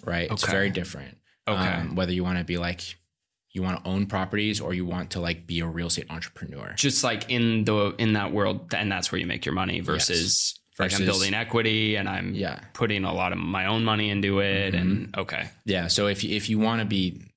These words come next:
Speaker 1: that person, you just wanna be, like, an investor.
Speaker 2: Yeah.
Speaker 1: Um, I always recommend, honestly, you just learn to buy from wholesalers and you do it through networking.
Speaker 2: Okay.
Speaker 1: Okay. Right. Or you do it through getting involved in, like, your local rias, your real
Speaker 2: Okay.
Speaker 1: estate meetups,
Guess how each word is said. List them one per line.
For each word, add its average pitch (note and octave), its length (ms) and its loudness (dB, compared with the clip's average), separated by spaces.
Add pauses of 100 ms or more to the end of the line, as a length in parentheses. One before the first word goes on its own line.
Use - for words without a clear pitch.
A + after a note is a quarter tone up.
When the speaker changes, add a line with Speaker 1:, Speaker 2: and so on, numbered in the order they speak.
Speaker 1:
that A#2+ 260 -2
person, F#2+ 300 0
you F#2+ 60 0
just - 60 -4
wanna F#2 140 0
be, F2+ 80 -2
like, F2 160 -2
an E2+ 80 -2
investor. E2+ 720 -2
Speaker 2:
Yeah. G2 380 -2
Speaker 1:
Um, F2 420 -2
I F2 120 -4
always F2+ 260 -2
recommend, F2 360 -4
honestly, F2 360 -6
you F2 80 -8
just E2+ 280 -4 (420)
learn F2+ 240 -2
to F2 60 -8
buy E2 300 -8
from G2 160 -6
wholesalers G2+ 560 0
and F2+ 140 -4
you F2 40 -2
do D#2+ 160 -6
it - 80 -12
through D#2+ 120 -8
networking. A2 640 -2 (280)
Speaker 2:
Okay. A2+ 240 -4 (240)
Speaker 1:
Okay. G2 160 2
Right. G2 320 0
Or G2+ 80 0
you F#2+ 120 0
do F#2 160 -2
it F2 120 -6
through F2+ 420 0
getting F#2 280 0
involved F2+ 460 0
in, F#2 120 0
like, F2+ 160 -2
your F2 100 0
local F2+ 280 0
rias, F2 540 2
your F2 100 -4
real F2+ 140 0
Speaker 2:
Okay. G#2+ 80 0
Speaker 1:
estate F2+ 260 -2
meetups, F2 560 0